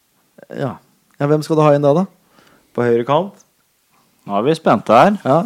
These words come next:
Speaker 2: Ja, ja, nei, det er, eh, for meg, det er, eh, det er nesten en umulig oppgave. <laughs> Finne noe her. Jeg vet ikke hvordan det er med Torp. Han er ikke noe typisk
Speaker 1: Han er ikke noen
Speaker 2: kantspiller, han, eller?
Speaker 1: kantspiller, også.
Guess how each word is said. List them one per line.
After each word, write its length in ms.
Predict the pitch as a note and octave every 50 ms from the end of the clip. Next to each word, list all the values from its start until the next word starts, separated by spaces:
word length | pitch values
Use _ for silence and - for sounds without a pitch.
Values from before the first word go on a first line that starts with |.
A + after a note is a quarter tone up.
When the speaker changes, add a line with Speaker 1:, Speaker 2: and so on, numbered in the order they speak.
| - - -
Speaker 2:
Ja, 200 | C3 C3 E3 G3 G#3+
ja, 120 | G#3 G3 F#3+
nei, 220 | F#3+ F#3 F#3 F#3 F#3 F3+
det 160 | F3 F3 F3
er, 380 | E3+ D#3 C3 A#2+ B2 B2+ C3 C3
eh, 220 | C3 B2+ B2+ B2+ B2+
for 160 | B2 - - C#3
meg, 180 | B2 A#2+ A#2+ B2
det 140 | A#2+ A#2+ A#2
er, 220 | A2+ A2 A2+ A2+ A2+
eh, 480 | A2+ A2+ A2 A2 A2 G#2+ G#2+ A2 - - - -
det 100 | - -
er 60 | E2 D#3
nesten 260 | C3+ - - A2 G#2+
en 140 | G#2+ G#2+ G2+
umulig 240 | F#2+ F#2 F2 F2 F2+
oppgave. 460 | E2+ - - - - F2 - D3 F3+ - - - - - D5+ D5 C#5+
<laughs> 440 | C#5 - C6+ C6+ C6+ C6+ C6+ C6+
Finne 220 | - - G#3+ G3 -
noe 220 | - - - - -
her. 160 | F#3 - G2+ - - - - - - - _ _
Jeg 20 | -
vet 160 | C3+ - -
ikke 140 | G#2+ G2+ G#2+
hvordan 180 | G2+ - -
det 80 | A2+ G2
er 160 | G2 F#2+ G2
med 1400 | G2 G2+ G2+ G2+ G2+ G2+ G2+ G2+ G2+ G2+ G2+ G2+ G2+ G2 G2+ G2+ F#2+ - - - - _ - - - - - _ _
Torp. 400 | - - F#2 F#2+ A2 C3+ C3 - -
Han 140 | C3+ B2+ B2
er 80 | A#2 A2
ikke 160 | - - A2+
noe 720 | A2+ A2 A2 A2+ A2+ A2+ A2 A2 G#2+ G#2+ G#2+ G#2+ G#2+ A2 A2+ A#2 B2 B2 _ _ _ - _ _ _ _ -
typisk 380 | - G2+ F#2 - - - - -
Speaker 1:
Han 160 | - - - -
er 140 | - - -
ikke 160 | - D#3+ -
noen 80 | - G3+
Speaker 2:
kantspiller, 0 |
han, 0 |
eller? 80 | G3+
Speaker 1:
kantspiller, 460 | F#3+ F#3 - - - D3 E3+ G3 C#4+ C4+
også. 160 | - -